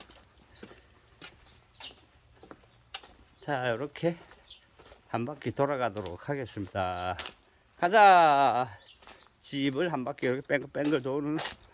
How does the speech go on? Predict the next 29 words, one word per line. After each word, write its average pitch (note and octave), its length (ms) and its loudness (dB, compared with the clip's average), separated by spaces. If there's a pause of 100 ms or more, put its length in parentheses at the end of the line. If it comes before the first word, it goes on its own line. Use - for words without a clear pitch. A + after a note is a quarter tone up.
(340)
연습을 A#2 520 -2
해야 A#2+ 160 0
됩니다. F#2 300 -6 (520)
일로 F#3+ 140 4
와, A3 80 6
빨리 G#3+ 180 6
와. D3 260 8 (840)
네, C#3 320 -4
지금 D3+ 320 -4
밖에 D3 440 4 (340)
<laughs> - 300 -20
나가고 F3+ 560 2
싶어갖고 B2+ 680 -2 (480)
밖을 C3+ 360 2
잠깐만 C3+ 480 -2 (500)
내다보고 C3+ 720 0
있는데 A2+ 440 -6
탈출을 D3+ 640 -4
할 D3 280 0 (580)
구멍을 C3 400 -2
찾고 - 300 -4
있는 A#2 160 -2
것 F2 60 -8
같습니다. G2 360 -12
일로 G3+ 180 2
와, F3+ 340 10
타짜 G3+ 220 4
일로 G#3+ 80 8
와. G#3+ 320 10